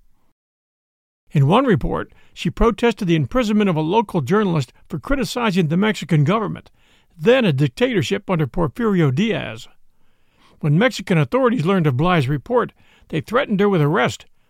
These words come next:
prompting her to flee the country. Safely home, she accused Diaz of being a tyrannical czar, suppressing the Mexican people and controlling the press. Burdened again with theater and arts reporting,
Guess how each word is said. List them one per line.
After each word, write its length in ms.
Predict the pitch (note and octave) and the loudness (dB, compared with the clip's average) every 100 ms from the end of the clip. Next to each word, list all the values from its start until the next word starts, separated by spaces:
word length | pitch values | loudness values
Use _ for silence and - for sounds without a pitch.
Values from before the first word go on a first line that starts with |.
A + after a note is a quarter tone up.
| _ | _
prompting 340 | - F#3 F3+ E3+ | -4 -4 0 2
her 140 | G3 | 2
to 80 | F#3+ | 0
flee 240 | - B3+ | -4 -4
the 100 | A#3+ | -4
country. 580 | D#3 G#3+ E3 B2+ - B2 _ _ _ _ _ _ _ | 0 0 0 -6 -14 -20 _ _ _ _ _ _ _
Safely 460 | - D3+ F#3+ G#3 F#3+ | -10 -2 -2 0 2
home, 380 | F#3 A#3+ F3+ C#3+ _ | 4 2 0 -4 _
she 160 | - F3 | -4 -4
accused 360 | - B3 D#3 | -2 -2 0
Diaz 420 | C#3 A#3 G3 F3+ D3+ | 0 0 0 0 -2
of 140 | B2 | 0
being 180 | F#3+ F#3 | 0 0
a 60 | |
tyrannical 580 | C#3+ D3+ F#3 A#3+ - F#3 | -4 -6 -2 -4 -4 -4
czar, 600 | C3+ A#2 D#3+ G3+ D#3 B2 - _ _ | -2 0 0 0 -2 -6 -14 _ _
suppressing 520 | - C#3 G#3+ A3+ G3+ F3 | -16 -8 -2 2 2 2
the 60 | |
Mexican 420 | F#3 G#3 A3 A3 | 0 -2 -2 -2
people 460 | D#3+ A3 F3+ A#2 - _ _ _ | 0 -2 -4 -8 -12 _ _ _
and 120 | E3+ C#3+ | -4 -2
controlling 520 | E3+ - A3 E3 C3+ | -2 0 4 6 4
the 80 | B2 | 2
press. 460 | F#3+ G3 C3+ - _ _ _ _ _ _ _ _ _ | -2 -4 -6 -12 _ _ _ _ _ _ _ _ _
Burdened 360 | F#3+ A#3 D4+ A#3+ | -2 0 2 2
again 320 | G#3 A#3 A3+ | 2 2 2
with 140 | D3 - | 2 0
theater 420 | G#3+ G#3 G3+ A3+ | 0 2 2 0
and 100 | F3 | 0
arts 260 | F#3+ A3 - | 0 0 2
reporting, 540 | D#3+ B2+ D3 B2 C#3 | 2 2 2 -4 -10